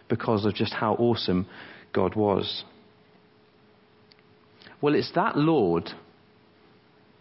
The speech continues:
who reveals himself as I am. In a few chapters later in Exodus, God says to Moses, "I am the Lord." And in the book of Isaiah, where God again speaks through the prophet Isaiah, he says,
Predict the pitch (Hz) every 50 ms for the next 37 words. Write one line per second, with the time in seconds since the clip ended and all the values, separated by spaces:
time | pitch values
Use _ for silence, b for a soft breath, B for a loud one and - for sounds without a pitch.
0 | _ _ _ - - _ - - 135 131 135 127 147 151 147 135 135 120 - -
1 | 117 107 95 110 107 - - 120 117 120 117 120 120 113 104 92 90 101 110 117
2 | 107 - - - 113 - - 170 170 - 165 - - 151 127 151 143 131 - 123
3 | 120 107 101 - - 113 92 - - 165 151 151 - - 151 127 - - 131 131
4 | 131 127 117 110 117 117 110 113 B B B B B B B _ - 147 156 165
5 | 160 151 131 113 113 120 120 - 127 135 135 127 120 113 113 117 117 123 123 143
6 | 151 139 117 104 92 82 85 - - - - - _ _ _ B B B B B
7 | B B B B B B - 131 131 143 139 135 139 143 151 143 147 143 135 131
8 | 156 151 147 123 107 101 92 98 117 123 120 113 107 B B B B B B B
9 | _ - - 135 143 135 123 143 127 117 - - - 120 107 101 - - - 135
10 | 120 113 - - 147 127 - 123 113 117 113 104 117 117 110 101 110 104 - 131
11 | 117